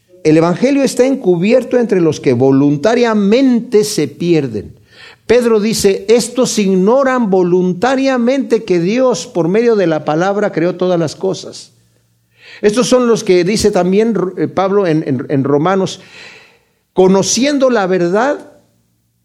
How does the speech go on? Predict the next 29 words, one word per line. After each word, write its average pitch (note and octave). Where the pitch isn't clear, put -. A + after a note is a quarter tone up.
la C#3+
retienen F#3
con D#3+
injusticia, D#3+
le B2
dan G#3+
la F#3+
espalda, A3
cierran F#3+
sus -
ojos, G3
no E3+
lo F3
quieren F#3
escuchar, F#3
y C#3
Dios D#3
los D3
entrega D3+
a -
una D3
mente D#3+
reprobada A#2
para G#2+
hacer A#2
cosas B2
que G#2
no A2
convienen". A2+